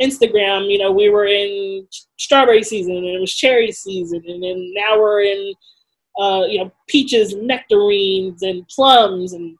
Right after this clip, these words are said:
corn is right around the corner. You're starting to see a little bit of that. So I just really try to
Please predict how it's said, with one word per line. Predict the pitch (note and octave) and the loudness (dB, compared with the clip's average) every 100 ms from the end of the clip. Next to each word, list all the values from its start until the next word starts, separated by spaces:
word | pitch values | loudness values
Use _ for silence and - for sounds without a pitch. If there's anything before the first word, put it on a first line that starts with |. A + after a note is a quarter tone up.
| _ | _
corn | C4+ B3 A#3 G#3+ | 4 6 6 2
is | G3 | 0
right | F#3 G#3 G3+ | 0 2 2
around | G3 F#3+ | 0 -2
the | F#3+ | -6
corner. | - G3 F#3 F3 | -4 -4 -4 -6
You're | F3+ | -8
starting | - A3 G#3 | -8 -6 -6
to | F#3+ | -4
see | G3 | -2
a | |
little | F#3+ F#3+ F#3 | 0 0 0
bit | F3+ | -4
of | E3+ | -4
that. | F3+ G3 - - - _ | -4 -4 -6 -20 -20 _
So | - C#4 C4 B3+ A#3+ | 0 2 6 4 4
I | D4 | 2
just | G#4+ A4 C4 | 2 0 -2
really | D4 C#4+ | 0 0
try | C#4 B3 | 0 0
to | G#3 | -2